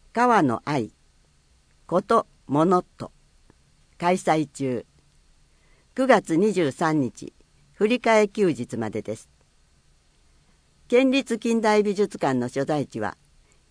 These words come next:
郵便番号六四零の八一三七、和歌山市吹上一の四の一四。開館は九時三十分から十七時まで。入館は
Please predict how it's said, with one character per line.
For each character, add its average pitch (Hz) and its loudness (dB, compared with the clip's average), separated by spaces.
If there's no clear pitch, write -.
郵 240 2
便 233 0
番 196 2
号 113 -2
六 202 0
四 240 2
零 147 0
の 117 -6
八 220 -6
一 156 -12
三 139 -4
七、 113 -6
和 180 0
歌 240 -2
山 220 0
市 143 -8
吹 156 -6
上 139 -4
一 196 -6
の 190 0
四 160 0
の 110 -4
一 - -10
四。 123 -4
開 240 0
館 220 2
は 196 2
九 254 -6
時 202 -4
三 208 0
十 202 -4
分 120 -6
か 113 -8
ら - -6
十 220 0
七 190 -8
時 143 0
ま 120 -2
で。 104 -8
入 247 2
館 226 0
は 196 2